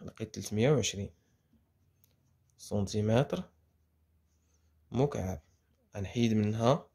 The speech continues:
أربعة وخمسين سنتيمتر مكعب، وغادي يعطيني الحجم اللي هو مائتان وستة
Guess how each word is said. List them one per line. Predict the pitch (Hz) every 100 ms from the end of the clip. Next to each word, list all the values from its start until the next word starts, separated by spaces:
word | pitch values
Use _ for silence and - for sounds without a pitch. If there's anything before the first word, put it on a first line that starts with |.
| _ _ _ _ -
أربعة | 92 101
وخمسين | 95 95 92 104 120 165 - _ _ _ _ _ _ _ _ _ _
سنتيمتر | - - 110 101 95 98 104 131 - 170 - _ _ _ _ _ _ _ -
مكعب، | 160 - 85 104 147 - _ _ 233
وغادي | 175 139 110
يعطيني | 104 80 90 101
الحجم | - 139 160 160
اللي | 120
هو | 107 98 123 165 _ _ _ _ -
مائتان | 147 - 101 - 98 87 113 160 - _ _ _ _ _ _ _ _ _ _ _ _ _ _ - - - - _ _
وستة | - - 123 - 135